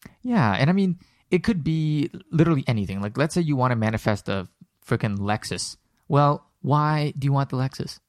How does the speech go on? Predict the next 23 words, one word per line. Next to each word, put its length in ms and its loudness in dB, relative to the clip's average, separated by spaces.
You 120 -2
know, 220 -2
you 360 0
really 180 2
gotta 180 2
get 180 -2
to 80 0
the, 340 0
the 200 -4
core 680 -2
belief 680 -2
of 240 2
what 400 0
that, 300 2
that's 340 0
actually 300 -4
gonna 100 -2
give 220 0
you, 240 -8
right? 200 0
Because, 440 0
I 80 0
mean, 360 0